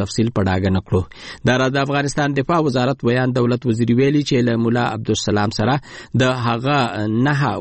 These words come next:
وسلوال ملګري هم وژل شوي دي. بل خوا د وسلوالو طالبانو ویان ذبیح الله مجاهد په یو بیان کې د ملا عبدالسلام د وژنې خبر تایید کړی. ویلي دي چې نوموړی د کندوز ولایت په دشت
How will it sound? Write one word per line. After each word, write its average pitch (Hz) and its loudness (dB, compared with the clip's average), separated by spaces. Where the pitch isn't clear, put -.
وسلوال 110 0
ملګري 107 0
هم 104 0
وژل 95 -2
شوي 90 2
دي. 95 4
بل 143 4
خوا 151 0
د 151 2
وسلوالو 151 2
طالبانو 143 2
ویان 139 2
ذبیح 139 2
الله 131 2
مجاهد 127 0
په 120 2
یو 117 2
بیان 127 0
کې 147 -2
د 120 2
ملا 120 2
عبدالسلام 113 0
د 110 2
وژنې 113 2
خبر 107 0
تایید 101 0
کړی. 147 2
ویلي 151 2
دي 135 2
چې - 0
نوموړی 143 2
د 135 -2
کندوز 143 0
ولایت 135 0
په 123 2
دشت 123 -2